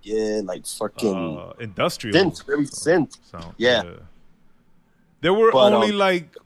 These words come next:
Speaker 1: album is classic,
Speaker 2: six
Speaker 1: though.
Speaker 2: standouts originally. Uh, again, speaking from a mass populist point of view,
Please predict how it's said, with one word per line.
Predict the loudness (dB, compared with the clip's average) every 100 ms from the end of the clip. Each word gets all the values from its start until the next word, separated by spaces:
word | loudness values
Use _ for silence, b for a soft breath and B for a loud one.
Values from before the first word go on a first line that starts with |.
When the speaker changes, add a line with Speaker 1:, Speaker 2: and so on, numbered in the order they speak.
| 0
Speaker 1:
album | 2 2 -2
is | -6
classic, | -2 0 0 0 -2 -2
Speaker 2:
six | -6 -14 -8
Speaker 1:
though. | -4
Speaker 2:
standouts | -2 -2 -2 -2 -6 -12 -20 -20 -20 _ _ _ _ _ -8
originally. | -2 0 0 -2 -8 -10 -12 -16 -20 _ _ _ -10
Uh, | -8 -6
again, | -6 -8 -10 -16
speaking | -14 -14 -14 -14 -14
from | -14 -14 -12 -12 -14
a | -14 -14
mass | -12 -12 -12 -16
populist | -16 -16 -16 -20 -20 -20 -20 _ _ _ -18
point | -16 -16
of | -18
view, | -20 -20